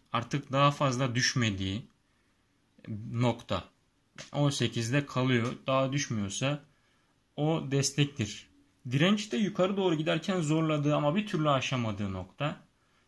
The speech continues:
İşte Bitcoin'de on bin dolar seviyesi gibi. Şimdi bu hafta için ya da bu birkaç gün için, e, evet, birkaç gün demek daha doğru olur. E,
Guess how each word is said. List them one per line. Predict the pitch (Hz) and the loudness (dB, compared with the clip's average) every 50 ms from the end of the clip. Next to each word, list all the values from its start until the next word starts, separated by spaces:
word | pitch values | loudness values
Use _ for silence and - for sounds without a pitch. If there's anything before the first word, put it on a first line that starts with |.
| _ - | _ -18
İşte | - - 117 123 | -12 -10 -4 0
Bitcoin'de | 143 147 143 147 - - 110 107 104 107 120 135 | 2 0 0 0 -6 -4 -2 -2 -2 -2 -2 -4
on | 131 127 123 123 | -4 -2 -2 -2
bin | 123 120 110 | -2 -2 -2
dolar | 110 101 98 101 95 | -4 -4 -4 -6 -6
seviyesi | - - - 95 92 92 92 90 - - 101 98 | -6 -6 -6 -6 -6 -6 -6 -6 -6 -4 -4 -6
gibi. | 92 92 85 90 104 131 143 - _ _ _ _ _ _ _ _ _ _ _ _ _ _ _ - - - | -6 -6 -4 -4 -4 -6 -6 -10 _ _ _ _ _ _ _ _ _ _ _ _ _ _ _ -20 -12 -6
Şimdi | - 175 185 165 127 123 | -2 0 0 0 2 2
bu | 175 214 | 4 4
hafta | 196 180 - - - 147 | 4 2 0 0 0 0
için | 123 - - - 123 139 - - - _ _ _ _ _ _ _ _ _ _ - | 0 0 0 -2 -4 -4 -6 -12 -20 _ _ _ _ _ _ _ _ _ _ -6
ya | 123 | -4
da | 127 123 123 | -2 0 2
bu | 143 147 139 | 2 4 4
birkaç | 147 143 - - - 151 147 - - | 4 2 2 2 0 0 0 2 2
gün | 151 135 | 2 2
için, | 123 117 - - 143 151 170 - - - _ _ _ _ _ _ _ _ _ - - - | 2 2 0 0 0 0 -2 -4 -14 -20 _ _ _ _ _ _ _ _ _ -18 -12 -6
e, | - 117 113 113 110 107 107 104 101 101 101 104 107 104 - _ _ _ _ - | -4 -2 -2 0 0 0 0 0 -2 -2 -4 -6 -6 -8 -10 _ _ _ _ -10
evet, | 131 117 - - | -8 -8 -6 -4
birkaç | 131 120 117 - 135 127 - - | -4 -4 -2 -2 -2 -4 -2 0
gün | 131 123 117 | 0 0 2
demek | 113 113 107 104 - | 2 0 -2 -4 -2
daha | - 120 117 117 113 | -2 0 0 2 0
doğru | 113 110 107 | 0 -2 -2
olur. | 107 107 131 147 139 - _ _ _ _ _ _ _ _ _ _ _ _ _ _ _ - | -4 -4 -6 -8 -8 -10 _ _ _ _ _ _ _ _ _ _ _ _ _ _ _ -18
E, | - | -14